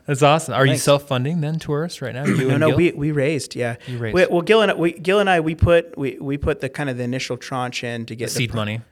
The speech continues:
Speaker 2: Yeah, yeah, to get the, to get the product to the right stage. And then we did, we did two rounds. Um, we did two safe notes, uh, and, and still are, are just clicking along.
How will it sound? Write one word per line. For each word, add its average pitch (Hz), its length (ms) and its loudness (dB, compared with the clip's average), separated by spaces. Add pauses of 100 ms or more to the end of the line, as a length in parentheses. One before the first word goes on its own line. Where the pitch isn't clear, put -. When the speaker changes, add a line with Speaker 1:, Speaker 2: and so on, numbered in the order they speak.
Speaker 2:
Yeah, 139 140 -2
yeah, 113 180 -2
to 151 140 -6
get 180 160 0
the, 151 140 2
to 151 180 -8
get 180 160 -2
the - 80 -2
product 139 400 -2
to 123 220 -6
the 123 120 -6
right 117 220 -6
stage. 120 480 -10 (440)
And 143 140 -4
then 143 120 0
we 143 80 0
did, 131 360 -4
we 143 140 -4
did 131 160 -4
two 151 160 -4
rounds. 143 680 -4
Um, 117 500 -8
we 127 100 -10
did 117 320 -8
two 139 100 -6
safe 123 320 -4
notes, 123 460 -6 (340)
uh, 117 320 -2
and, 113 300 -6
and 117 180 -8
still 131 300 -4
are, 120 260 -4 (140)
are 123 80 -8
just 113 200 -12
clicking 120 260 -10
along. 113 400 -8